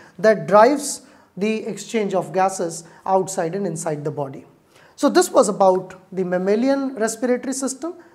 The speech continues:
की फीचर्स जो कि बाकी रेस्पिरेटरी सिस्टम से मेमेलियन सिस्टम को अलग बनाते हैं वो है presence of diaphragm and highly lobulized or lobular lungs,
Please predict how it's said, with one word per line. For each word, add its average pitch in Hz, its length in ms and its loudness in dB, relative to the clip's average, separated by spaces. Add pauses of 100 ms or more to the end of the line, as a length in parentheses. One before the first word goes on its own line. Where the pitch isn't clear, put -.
(300)
की 269 140 4
फीचर्स 285 760 -2
जो 190 240 -2
कि 220 140 -8
बाकी 196 480 -2 (360)
रेस्पिरेटरी 240 580 -2
सिस्टम 247 420 -6
से 254 140 -4
मेमेलियन 208 460 -2
सिस्टम 247 320 -6
को 233 120 -2
अलग 208 260 2
बनाते 233 360 0
हैं 269 180 -6 (300)
वो 202 140 4
है 196 440 2
presence 196 380 -2
of 165 160 -6
diaphragm 220 520 -2 (420)
and 190 340 0 (300)
highly 254 560 0 (180)
lobulized 220 760 0
or 190 160 2
lobular 214 540 2 (680)
lungs, 277 260 0